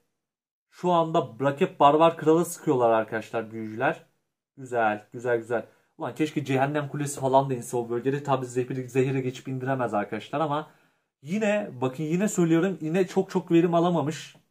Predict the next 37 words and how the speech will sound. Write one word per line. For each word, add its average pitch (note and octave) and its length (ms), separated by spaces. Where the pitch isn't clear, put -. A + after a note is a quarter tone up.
e, B2+ 280
süper C3+ 460
büyücülerden B2+ 560
ama F3+ 380
yine E3+ 160
üçlük D#3+ 420
geldi D3+ 280
tabii A#2+ 260
ki A#2+ 100
Hakan'dan A2 540
burada G#2 300
da. E3+ 260
Bakalım F3 420
savaşın E3+ 440
ilerleyen D#3+ 640
dakikalarında D3 600
neler C#3 240
olmuş. A#2 440
Oradan G3+ 440
bir F#3+ 60
tane F#3+ 240
süper F#3+ 440
büyücü F#3 280
çalışıyor. G3 480
Bir F#3 80
tane G3 220
iskelet G3 400
büyüsü F#3 240
attı. G3+ 460
Kaya D3+ 260
Saçar'ın F3+ 540
ve E3+ 180
kraliçenin D#3+ 460
muhtemelen D#3+ 480
dikkatini D3+ 380
çekmek D#3+ 360
için. E3 320